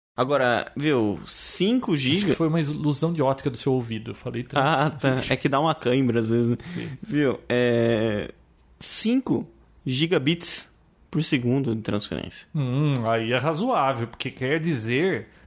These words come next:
Speaker 2: teoricamente, né, que o meu pendrive de quatro giga iria s-, transferir em, sei lá, oitocentos milissegundos, tava tudo lá?
Speaker 1: É, mais ou menos quinhentos
Speaker 2: Hum.
Speaker 1: megabyte por segundo.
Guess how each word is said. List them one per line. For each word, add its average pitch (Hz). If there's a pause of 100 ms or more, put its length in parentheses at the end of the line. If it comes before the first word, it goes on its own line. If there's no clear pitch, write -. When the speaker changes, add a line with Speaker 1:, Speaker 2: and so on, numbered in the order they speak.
(100)
Speaker 2:
teoricamente, 135
né, 170 (360)
que 131
o 131
meu 143
pendrive 131
de 120
quatro 131
giga 147
iria 208
s-, -
transferir 160
em, 131
sei 156
lá, 127
oitocentos 143
milissegundos, 139
tava 127
tudo 123
lá? 220 (580)
Speaker 1:
É, -
mais 110
ou 127
menos 131
quinhentos 185
Speaker 2:
Hum. 170 (360)
Speaker 1:
megabyte 117 (680)
por 117
segundo. 156